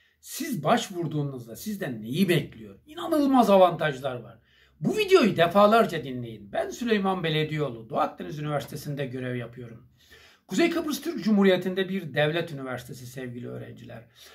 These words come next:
Başarılı sporcu bursu, T S K mensuplarına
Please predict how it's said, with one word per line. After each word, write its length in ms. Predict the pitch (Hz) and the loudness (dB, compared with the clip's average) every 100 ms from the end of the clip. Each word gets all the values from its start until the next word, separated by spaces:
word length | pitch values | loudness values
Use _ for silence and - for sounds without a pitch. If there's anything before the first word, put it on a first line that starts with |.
| - - _ | -20 -20 _
Başarılı 460 | 269 240 247 240 233 | 2 6 4 4 0
sporcu 540 | - 214 226 214 220 | -6 2 2 4 0
bursu, 380 | 208 226 - 226 | -2 -6 -6 -6
T 180 | 190 190 | -2 0
S 180 | 214 214 | 0 0
K 120 | 220 | 0
mensuplarına 960 | 220 214 220 - 214 208 214 214 214 | 0 -2 -6 -4 0 2 4 4 2